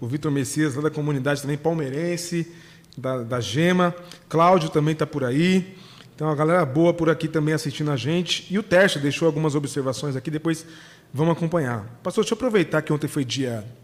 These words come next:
primeiro de maio. E nós tivemos em dois mil e dezessete uma coisa chamada reforma trabalhista, que é, pra, pra o leigo, os le-, as pessoas não perceberam ainda os efeitos diretos, é,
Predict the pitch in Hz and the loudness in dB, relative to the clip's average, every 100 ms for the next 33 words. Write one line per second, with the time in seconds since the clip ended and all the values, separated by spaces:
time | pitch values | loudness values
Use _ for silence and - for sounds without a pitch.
0 | - - 139 127 120 147 117 95 - _ | -18 -8 -6 -4 -6 -4 -6 -8 -20 _
1 | _ _ _ - - - _ - - - | _ _ _ -20 -20 -20 _ -20 -20 -20
2 | - - - 143 151 156 160 151 147 151 | -20 -20 -14 -8 -6 -4 -6 -6 -4 -4
3 | 147 127 135 120 147 147 135 123 143 139 | -4 -4 -6 -4 -6 -4 -8 -6 -4 -4
4 | - 139 131 131 127 120 135 143 139 123 | -6 -6 -6 -6 -6 -6 -8 -6 -4 -4
5 | 120 123 123 127 127 127 120 113 110 117 | -6 -8 -8 -6 -4 -4 -6 -8 -10 -14
6 | - - 156 147 127 156 143 139 170 180 | -14 -4 0 0 -2 0 2 4 4 4
7 | 127 110 107 - - - 123 135 151 147 | 0 -6 -8 -18 -18 -12 -8 -6 -6 -8
8 | - 135 160 170 190 180 196 139 156 151 | -8 -8 -6 -4 -2 -2 -4 -2 -2 -2
9 | 127 147 151 143 143 - 135 139 - - | -6 -4 -4 -4 -6 -6 -6 -6 -10 -12
10 | - - - - - 139 135 170 - - | -20 -20 -20 -20 -8 -2 0 0 -2 -6
11 | - - - 139 | -10 -20 -14 -10